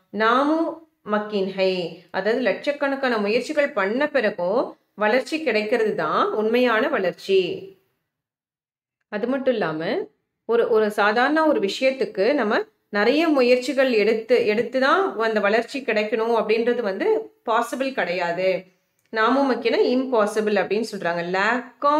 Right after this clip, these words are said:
கோஷிஷ் கர்னே பர் பி உன்னதி பானா, அவ்வளோ முயற்சி எடுத்து நம்ம வளர்ச்சி அடையணும் அப்படின்றது வந்து இம்பாசிபிள். ஏன்னா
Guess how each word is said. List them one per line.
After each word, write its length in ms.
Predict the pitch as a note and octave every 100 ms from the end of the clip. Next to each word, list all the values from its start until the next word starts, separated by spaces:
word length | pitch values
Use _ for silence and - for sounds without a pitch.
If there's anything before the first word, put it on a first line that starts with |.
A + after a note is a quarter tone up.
| D#4+ D#4
கோஷிஷ் 480 | G#3+ G#3+ A#3 B3+ -
கர்னே 400 | G3+ F#3+ G#3 G#3+
பர் 240 | A3 G#3+
பி 160 | G#3+ C#4 G#3 - - _ _ -
உன்னதி 440 | A#3 C4 C#4 C#4
பானா, 340 | C4 F#3+ F#3+ G3
அவ்வளோ 320 | F3 G3 A#3 C4 C4
முயற்சி 540 | A#3 A3+ B3+ C#4 -
எடுத்து 480 | C4 C4 C4 - F4
நம்ம 300 | F4 A#3+ D4 A4 _ _
வளர்ச்சி 380 | G#3+ A3 A#3 C#4
அடையணும் 400 | A#3 A#3+ C4 C#4+
அப்படின்றது 360 | G#3+ A3 A3 G#3+
வந்து 200 | G#3 D4
இம்பாசிபிள். 720 | A#3+ A#3+ A#3 A3 G#3+ F#3+ G3 - - -
ஏன்னா 160 | A3